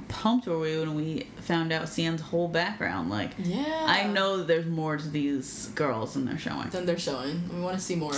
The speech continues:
Speaker 2: And, uh, please just put a hold on Crystal and Chelsea.
Speaker 1: Yeah.
Speaker 2: Please. And
Speaker 1: Yeah.
Speaker 2: just show us a little bit more other people.
Speaker 1: We know their agenda. It's, like, not, it's very predictable at this point. It's boring.
Speaker 2: Yeah. We're, we're over it.
Speaker 1: Yeah.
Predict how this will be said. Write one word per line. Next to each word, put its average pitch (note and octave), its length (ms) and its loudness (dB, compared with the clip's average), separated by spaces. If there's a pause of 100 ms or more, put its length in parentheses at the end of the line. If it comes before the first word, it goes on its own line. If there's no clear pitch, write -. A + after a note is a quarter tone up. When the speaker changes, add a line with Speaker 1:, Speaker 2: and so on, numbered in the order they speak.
(120)
Speaker 2:
And, F#3 140 0
uh, D#3+ 80 -2 (100)
please C4+ 480 2
just A3+ 280 0 (720)
put B3+ 100 2
a C4+ 60 6
hold G3+ 340 2
on G3 160 0
Crystal F3 380 0
and D#3 80 0
Chelsea. D#3 500 -2 (200)
Speaker 1:
Yeah. G3+ 400 4 (120)
Speaker 2:
Please. D#3+ 400 0
And E3+ 100 2
Speaker 1:
Yeah. B2 140 4
Speaker 2:
just - 220 0
show F#3 160 4
us F3+ 140 0
a E3+ 40 -2
little E3+ 180 2
bit D3+ 160 2
more D3 160 -2
other B2+ 160 -2
people. F3 120 2
Speaker 1:
We G#3 100 4
know A3 220 4
their A3+ 160 2
agenda. F3+ 520 2
It's, D#3 140 -4
like, D3+ 180 0
not, D3+ 320 0
it's D#3 200 -2
very F#3 280 4
predictable D3 460 -2
at B2 60 -2
this B2+ 120 -8
point. C#3 180 0
It's C3+ 100 -4
boring. G#2+ 360 0 (120)
Speaker 2:
Yeah. A2+ 240 -2 (360)
We're, D#3 400 -2 (140)
we're D#3 120 0
over C3+ 240 -2
it. - 220 -4
Speaker 1:
Yeah. D3+ 300 2